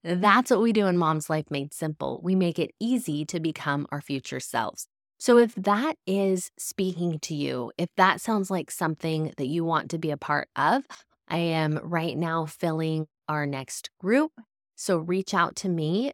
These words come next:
chanel nielsen dot com forward slash coaching. You will find a link there to schedule a call.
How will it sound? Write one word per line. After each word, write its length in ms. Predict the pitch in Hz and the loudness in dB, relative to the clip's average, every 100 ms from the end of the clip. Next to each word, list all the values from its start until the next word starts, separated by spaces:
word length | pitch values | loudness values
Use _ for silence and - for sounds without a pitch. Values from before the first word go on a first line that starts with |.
| - | -8
chanel 560 | - 190 165 151 156 | -8 -4 0 2 0
nielsen 560 | 160 151 151 - 156 160 | 0 -2 -2 -4 -4 -2
dot 220 | 156 147 | -2 -2
com 340 | - 220 220 214 | -2 0 0 0
forward 380 | - 151 151 | -4 -4 -4
slash 360 | - 156 135 - | -4 -4 -4 -6
coaching. 600 | - - 180 - 202 226 | -6 -2 -2 -2 -2 0
You 220 | 240 175 | 0 -2
will 120 | 156 151 | -2 -2
find 300 | - 147 143 | -2 -2 -2
a 100 | 147 | -2
link 260 | 151 151 - | -4 -4 -4
there 240 | 156 160 | -2 -2
to 140 | - | -4
schedule 440 | 170 - 160 156 151 | -6 -2 -2 0 -2
a 60 | |
call. 500 | 143 - 147 147 185 | -4 -2 2 4 2